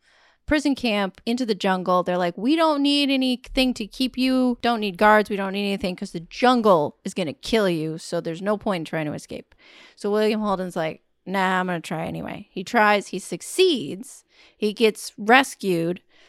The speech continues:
and then he <laughs> ends up at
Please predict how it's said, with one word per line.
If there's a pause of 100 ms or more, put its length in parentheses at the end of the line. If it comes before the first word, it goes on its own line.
(340)
and
then
he (160)
<laughs>
ends
up (960)
at